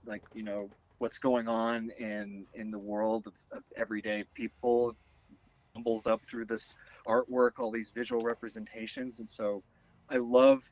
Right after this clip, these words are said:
the idea of, of referencing things throughout history. I think that's really fun. Like, even, like, through modern times, all the way back into, you know, classical stuff, and that's, that's really cool to me. Um,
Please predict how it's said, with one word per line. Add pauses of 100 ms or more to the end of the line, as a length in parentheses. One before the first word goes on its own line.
(140)
the
idea
of, (180)
of (1000)
referencing
things
throughout
history.
I
think
that's
really
fun. (200)
Like,
even, (280)
like,
through
modern
times,
all
the
way
back
into, (420)
you
know,
classical
stuff,
and (760)
that's,
that's
really
cool
to
me. (240)
Um,